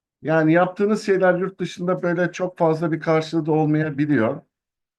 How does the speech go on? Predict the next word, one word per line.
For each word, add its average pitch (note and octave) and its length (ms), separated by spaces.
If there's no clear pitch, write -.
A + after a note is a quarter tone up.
Ee, C#3+ 500